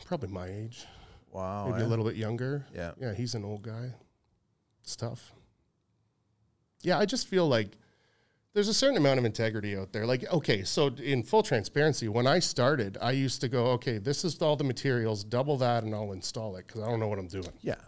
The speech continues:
Speaker 2: everyone did that. That was the
Speaker 1: <laughs>
Speaker 2: math that we used.
Speaker 1: Yeah.
Speaker 2: Yes.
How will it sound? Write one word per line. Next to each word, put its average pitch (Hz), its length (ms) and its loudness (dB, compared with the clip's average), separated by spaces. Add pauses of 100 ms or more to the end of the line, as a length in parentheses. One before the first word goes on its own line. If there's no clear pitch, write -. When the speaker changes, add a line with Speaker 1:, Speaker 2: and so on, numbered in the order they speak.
(120)
Speaker 2:
everyone 214 440 0
did - 220 -12
that. - 200 -10
That 180 140 10
was 180 140 12
the 175 80 10
Speaker 1:
<laughs> 156 100 8
Speaker 2:
math 151 260 8
that 131 200 8
we 123 80 10
used. 101 420 4
Speaker 1:
Yeah. 190 340 6 (340)
Speaker 2:
Yes. - 440 -2